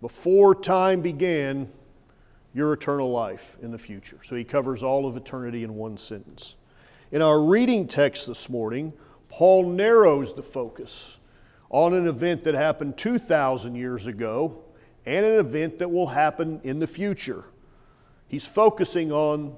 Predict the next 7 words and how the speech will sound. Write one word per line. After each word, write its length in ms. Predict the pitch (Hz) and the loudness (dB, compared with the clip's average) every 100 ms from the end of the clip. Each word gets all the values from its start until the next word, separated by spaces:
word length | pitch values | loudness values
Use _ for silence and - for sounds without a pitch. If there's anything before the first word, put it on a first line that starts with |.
| - | -14
the 80 | 139 | -14
first 640 | - 202 208 196 - - - | -6 4 4 4 -4 -14 -12
appearing 680 | 135 - 135 131 143 151 135 - _ _ | -12 -6 -4 -4 -4 -6 -12 -20 _ _
and 180 | 131 147 | -10 -6
the 80 | 147 | -8
second 720 | - - - 214 202 156 139 | -10 -10 6 6 6 0 -4
appearing 680 | 131 - 135 117 117 127 | -12 -8 -8 -6 -8 -10